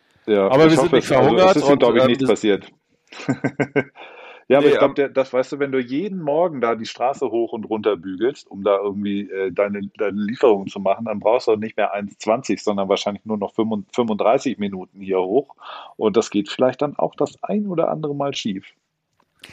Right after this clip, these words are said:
Speaker 2: Das wäre doch eigentlich so ein Job für uns, dass wir die Hütten einfach mit frischen Baguettes beliefern und dann natürlich aber auch vor allen anderen natürlich schon mal den Lift nutzen müssen, um dann halt mit dem Board darüber zu brezeln.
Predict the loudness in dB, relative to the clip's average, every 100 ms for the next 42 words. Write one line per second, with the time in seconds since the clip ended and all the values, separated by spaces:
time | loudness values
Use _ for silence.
0 | -20 -14 -8 -2 -2 -2 -2 -4 0 -2
1 | 0 -2 0 -2 -4 -4 -4 -4 -4 -6
2 | -8 -6 -6 -6 -8 -10 -8 -6 -6 -8
3 | -6 -6 -4 -4 -4 -4 -8 -20 -12 -4
4 | 0 2 2 0 0 -2 -4 -2 2 2
5 | 0 -2 -4 -6 -2 -2 -2 -4 -4 -6
6 | -4 -4 -6 -6 -6 -6 -6 -6 -6 -6
7 | -4 -4 -4 -6 -4 -2 -2 -4 -6 -8
8 | -8 -8 -8 -6 -8